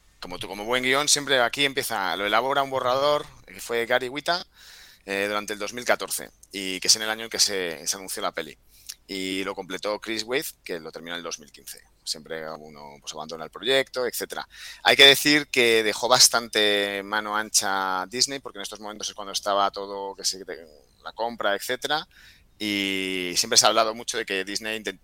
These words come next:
no sé, cambió un poco el rumbo de la película, etcétera, pero yo he visto que no es así, ¿eh? Por lo que he visto en, en entrevistas, etcétera, y del propio Gareth Edwards, no, no, no es así. De hecho, el tono de la película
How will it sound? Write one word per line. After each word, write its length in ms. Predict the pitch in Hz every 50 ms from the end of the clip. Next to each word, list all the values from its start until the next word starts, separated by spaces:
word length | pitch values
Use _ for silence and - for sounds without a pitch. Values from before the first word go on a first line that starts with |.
| _ 82 78
no 80 | 90 85
sé, 140 | - 98 90
cambió 260 | - 92 92 101 110
un 60 | 107
poco 180 | - 113 104 107
el 60 | 104
rumbo 200 | 104 104 101 98
de 40 | 95
la 100 | 92 87
película, 340 | - 98 117 113 117 104 101
etcétera, 340 | - - 117 131 135 135 - _ _ _ _ _ _ _ _ -
pero 140 | 98 95 98
yo 80 | 98
he 40 | 107
visto 180 | 110 - - 117
que 60 | 101
no 80 | 90 85
es 60 | -
así, 180 | - - 85 78
¿eh? 100 | 87 - -
Por 120 | - 92
lo 80 | 85 85
que 340 | - 95 92 90 92 98 101
he 20 |
visto 320 | 101 104 - - 113 110 104
en, 160 | 104 101 104
en 400 | 101 98 101 98 98 95 87 - _ _ _ - -
entrevistas, 680 | 104 101 - 101 101 113 113 113 - - 107 104 -
etcétera, 840 | 113 - - 117 107 107 - 104 104 107 107 104 104 104 101 101 101
y 40 | 101
del 140 | 101 98 92
propio 220 | - 107 104 104
Gareth 200 | 101 101 101 -
Edwards, 320 | 117 120 127 135 135 - - _ _ 92
no, 480 | 98 98 95 90 85 82 80 78 - _ _
no, 360 | 90 95 98 95 92 85 82 - 95
no 120 | 98 95
es 120 | 90 -
así. 180 | - - - 87
De 100 | 87 95
hecho, 220 | 95 - - 113
el 100 | 107 107
tono 200 | - 110 110 113
de 60 | 113 110
la 120 | 107 104
película 480 | - 101 104 110 - 117 110 127 139